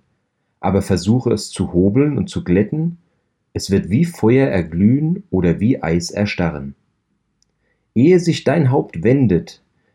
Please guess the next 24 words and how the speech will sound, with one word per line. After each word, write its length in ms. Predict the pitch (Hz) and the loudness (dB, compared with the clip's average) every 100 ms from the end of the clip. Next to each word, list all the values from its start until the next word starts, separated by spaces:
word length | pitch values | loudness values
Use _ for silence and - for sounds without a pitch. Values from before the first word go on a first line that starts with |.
| _ | _
wird 200 | - 113 | -2 0
es 140 | 123 - | 0 -2
über 240 | 110 107 | 0 2
die 160 | 90 87 | 2 0
Grenzen 560 | 92 82 110 135 151 | 0 2 2 0 -2
der 120 | 131 107 | 0 -2
vier 240 | - 107 | 0 2
Meere 380 | 92 95 113 120 | 4 2 2 0
entfliehen. 640 | 123 - - 92 82 69 - _ _ _ _ _ _ _ _ | -4 -4 -4 -2 -2 -8 -18 _ _ _ _ _ _ _ _
In 180 | - 98 | -2 0
Ruhe, 600 | 92 95 127 170 190 208 - _ _ _ _ _ | 2 2 4 4 4 2 -4 _ _ _ _ _
tief 360 | 151 175 202 | -2 -2 0
beständig, 760 | - - - 107 92 69 - - _ _ _ _ _ _ _ _ - | -2 -2 2 2 2 -2 -8 -20 _ _ _ _ _ _ _ _ -4
in 180 | 85 | -2
Bewegung, 760 | 80 - 90 117 131 143 156 185 - _ _ _ _ | -2 0 2 4 2 2 0 -4 -10 _ _ _ _
zum 240 | - 92 | -4 -2
Himmel 280 | 85 117 107 | 2 4 4
aufgeschnellt, 880 | 90 127 135 143 - 135 147 165 - _ _ _ _ _ _ - | 4 0 0 -6 -2 -2 -2 -4 -10 _ _ _ _ _ _ -4
entschiedenen 640 | 196 - 135 160 165 165 | -2 0 0 2 2 2
Stolzes, 760 | 165 - 101 123 - 127 127 - - | 2 2 2 2 0 -4 -4 -8 -10
sich 320 | 95 - - | -10 -8 -2
aller 260 | 104 123 | 2 2
Bindung 600 | 113 101 104 104 104 107 - | 2 2 4 6 4 0 -4
weigernd. 600 | 80 80 82 76 67 64 | -4 -2 -2 -4 -8 -12